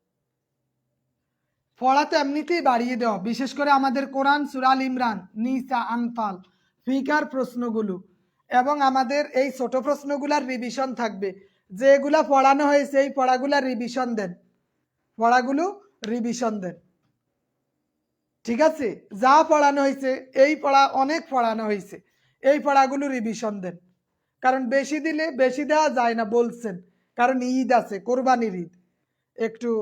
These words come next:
কোরবানির দিন ঘোরাফেরা, অন্তত এখানে দুই দিন আপনি অনায়াসেই এমনি এমনি কেটে যাবে। হ্যাঁ, ঠিক আছে, ওকে, ধন্যবাদ সবাইকে।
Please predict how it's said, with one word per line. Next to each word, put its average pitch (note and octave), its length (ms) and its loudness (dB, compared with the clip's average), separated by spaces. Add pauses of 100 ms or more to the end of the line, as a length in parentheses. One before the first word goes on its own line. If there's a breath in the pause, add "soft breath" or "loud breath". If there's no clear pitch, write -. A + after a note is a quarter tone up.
(640)
কোরবানির A#3 480 0 (140)
দিন A3 220 -4 (280)
ঘোরাফেরা, A3 480 0 (400)
অন্তত B3 260 -6 (120)
এখানে B3+ 200 -4 (120)
দুই D4 160 -2 (120)
দিন C#4 100 -4 (100)
আপনি A#3+ 140 -12 (100)
অনায়াসেই A#3 460 -4
এমনি G#3+ 220 -6
এমনি B3 240 -4
কেটে A#3 280 -8
যাবে। E3 180 -14 (3000)
হ্যাঁ, E3+ 340 -10 (1800)
ঠিক B3 180 -2 (100)
আছে, - 140 -10 (180)
ওকে, C4+ 200 0 (100)
ধন্যবাদ C#4 340 0 (100)
সবাইকে। C4 360 -2